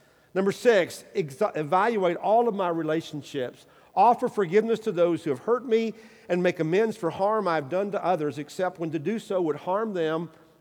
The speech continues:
or others. Number seven, reserve a daily time with God for self-examination, Bible reading,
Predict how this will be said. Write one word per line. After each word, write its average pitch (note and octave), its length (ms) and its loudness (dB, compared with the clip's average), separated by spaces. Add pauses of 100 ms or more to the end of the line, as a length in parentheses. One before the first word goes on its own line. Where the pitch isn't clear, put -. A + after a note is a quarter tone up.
(140)
or E3+ 380 0 (420)
others. C3 480 -4 (480)
Number G#3+ 180 4
seven, A3 380 2
reserve F#3+ 420 2
a A3+ 80 6
daily G#3+ 320 2
time A3+ 240 -2
with F#3 160 -4
God F#3 340 2
for D3 140 -4
self-examination, E3 1080 -2
Bible F#3+ 340 0
reading, F#3+ 480 0